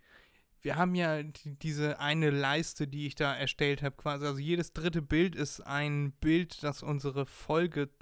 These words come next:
auf Spotify zeigt, also den Screenshot. Und ich find das,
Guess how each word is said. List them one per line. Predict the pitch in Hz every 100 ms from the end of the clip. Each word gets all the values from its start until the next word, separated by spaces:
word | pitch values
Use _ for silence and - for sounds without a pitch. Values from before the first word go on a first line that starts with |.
| -
auf | 139 139
Spotify | - - 147 139 - - 127 127
zeigt, | - 147 135 147
also | 143
den | 143 143
Screenshot. | - 156 156 - 135 - - _ _ _ _ _ _ _ _ _ _ - - _ _ _ _ _ _ _ -
Und | 156
ich | 156
find | - 170
das, | 156 -